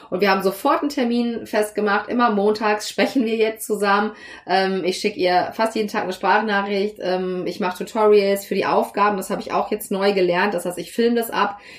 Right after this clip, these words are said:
ich erkläre es einfach einmal mehr, sag ich mal, damit das auch funktioniert. Und die Regine hat mir auch noch den super Tipp gegeben,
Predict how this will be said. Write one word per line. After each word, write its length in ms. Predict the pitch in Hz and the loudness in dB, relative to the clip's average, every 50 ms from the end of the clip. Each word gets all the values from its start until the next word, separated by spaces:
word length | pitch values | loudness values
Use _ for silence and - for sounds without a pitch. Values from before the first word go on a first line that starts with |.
| - - | -20 -12
ich 120 | - 196 196 | -6 -2 0
erkläre 520 | 190 190 - - 220 208 208 214 226 233 | 0 0 0 0 2 2 4 4 2 2
es 120 | 240 - - - | 0 -2 -4 -4
einfach 460 | 165 190 208 - - 214 208 - - _ - - - - | -4 -4 -2 -2 -4 -6 -6 -6 -12 _ -20 -20 -12 -4
einmal 380 | - 190 202 208 190 180 175 | 0 0 2 4 2 2 2
mehr, 420 | 180 185 185 185 190 196 214 247 233 | 2 4 4 6 6 4 4 2 0
sag 180 | 220 233 233 233 | 2 0 0 0
ich 140 | 247 240 - | -2 -2 -2
mal, 320 | 240 233 240 247 247 233 | -2 0 0 0 0 0
damit 240 | 214 196 202 202 202 | 0 0 0 0 0
das 120 | 202 196 | -2 -2
auch 180 | - - 185 - | 0 0 -2 -2
funktioniert. 840 | - - 208 202 - - - 214 202 208 214 240 262 277 359 - - - - - - - - | -2 -2 -4 -4 -4 -4 -2 2 2 4 4 4 4 2 2 -4 -10 -18 -20 -20 -20 -12 -4
Und 320 | - 196 214 214 214 208 - | 2 2 4 4 2 2 2
die 60 | 208 | 2
Regine 340 | 196 202 - 202 226 240 226 | 2 2 0 0 0 0 0
hat 80 | - | 0
mir 100 | 202 208 190 | -2 -2 0
auch 20 | |
noch 140 | 208 214 214 | 0 0 0
den 160 | - 214 202 | 0 -2 -2
super 260 | 202 214 208 220 208 202 | -2 -2 -2 -2 -2 -2
Tipp 200 | - 233 220 - | -2 -4 -2 0
gegeben, 500 | 220 202 180 208 214 214 214 214 214 | -2 0 2 2 2 2 2 0 -6